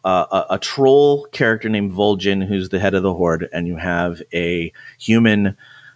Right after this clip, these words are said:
guy named, uh, Varian, who is, um, who is the leader of the Alliance. And they're doing a double assault. And because Vol'jin falls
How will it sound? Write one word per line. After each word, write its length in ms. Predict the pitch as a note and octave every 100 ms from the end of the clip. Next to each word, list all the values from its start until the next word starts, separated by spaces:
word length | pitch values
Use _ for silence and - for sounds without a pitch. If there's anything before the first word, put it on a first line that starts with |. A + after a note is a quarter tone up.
| _
guy 300 | F#2 F#2 F#2
named, 340 | F2+ F2+ F2 E2 _
uh, 280 | F2+ D#2+ D#2+
Varian, 560 | E2 G2+ G2 F2+ E2+ E2+
who 360 | E2+ G2 F2+
is, 600 | D2+ F2 F2 E2+ E2 - -
um, 520 | E2+ E2 D#2 D2+ D2 E2 _ _ _ _ _ - _ - G2+
who 120 | F#2
is 120 | E2+
the 180 | F2 D2
leader 260 | G2 G#2 F#2
of 100 | E2
the 80 | E2+
Alliance. 500 | D2+ C#2+ C#2+ - - - - - - _
And 460 | G#2+ G#2 G2 F#2+ G#2+
they're 240 | A#2 A#2+ A#2
doing 380 | A#2 C#3+ C#3 A#2+
a 40 |
double 440 | A2 A#2 G#2 G#2+
assault. 580 | G2+ - D2 C2 - - _ _ _ - _ G#2
And 580 | G#2 G2+ G2 G2 G2 - _ _ _ _ _ _ _ _ _ _ _ _ _ _ _ _ _ - - -
because 360 | B2+ - - C3+ G2+ G2+ A#2
Vol'jin 720 | G#2+ G2+ A#2+ E3 D#3+ D#3 C#3+
falls 580 | - B2+ A#2+ A2+ A#2